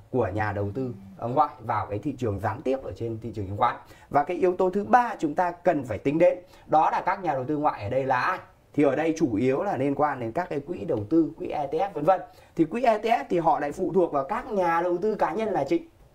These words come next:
Thì các nhà đầu tư cá nhân ở đây có thể là ở châu Âu, ở Mỹ, ở Nhật,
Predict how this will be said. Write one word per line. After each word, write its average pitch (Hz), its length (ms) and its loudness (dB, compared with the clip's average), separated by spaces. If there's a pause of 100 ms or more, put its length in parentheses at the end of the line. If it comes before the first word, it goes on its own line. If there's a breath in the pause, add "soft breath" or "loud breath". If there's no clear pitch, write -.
(180)
Thì 175 100 -2
các 240 160 2
nhà 190 140 0
đầu 156 140 -6
tư 185 120 2
cá 165 120 0
nhân 185 180 0
ở 127 140 2
đây 147 140 2
có 143 100 0
thể 170 160 0
là 101 100 -2
ở 92 120 -2
châu 151 260 0
Âu, 160 240 -2
ở 101 120 -2
Mỹ, 143 360 -2
ở 104 180 -2
Nhật, 117 200 0